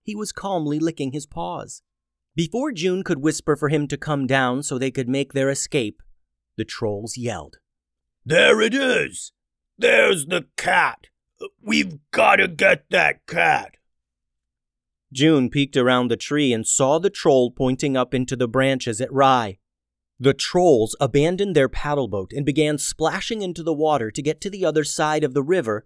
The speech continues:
to Rai and June. June jumped out from her hiding place and called up to Rai, still relaxing in the branches. "Rai, get down here, Rai!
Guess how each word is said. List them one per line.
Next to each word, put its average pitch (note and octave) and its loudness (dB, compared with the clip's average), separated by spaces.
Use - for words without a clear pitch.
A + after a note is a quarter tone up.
to E3+ 0
Rai B2+ 2
and D3 -4
June. A#2+ -6
June B2 0
jumped B2+ 0
out B2+ 4
from A#2+ -2
her B2 -2
hiding B2 -4
place A2 -6
and B2 -4
called C3 -2
up A#2+ -4
to B2 -4
Rai, A2 -2
still - -2
relaxing A#2 -2
in G#2 -10
the G#2+ -6
branches. A2 -6
"Rai, E3 0
get B3+ -2
down B3+ 4
here, F3+ 2
Rai! A#3 -2